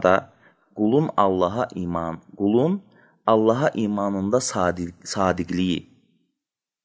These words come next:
ona qulluğunun kamilliyi,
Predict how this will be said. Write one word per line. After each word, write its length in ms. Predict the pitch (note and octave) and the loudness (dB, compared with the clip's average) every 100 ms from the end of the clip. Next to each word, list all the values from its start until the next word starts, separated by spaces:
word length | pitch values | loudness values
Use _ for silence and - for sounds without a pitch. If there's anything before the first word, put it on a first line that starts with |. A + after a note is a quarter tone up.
| _ _ _ _ _ _ _ _ _ - | _ _ _ _ _ _ _ _ _ 2
ona 240 | A2 D3+ B2+ | 6 6 4
qulluğunun 800 | A#2+ A#2+ A2+ A2+ A2+ A2+ C3 C#3+ | 2 2 6 4 6 6 4 2
kamilliyi, 840 | C3+ A2+ G2+ G2 F#2 F2 F#2 G2 | 0 0 2 2 0 0 2 2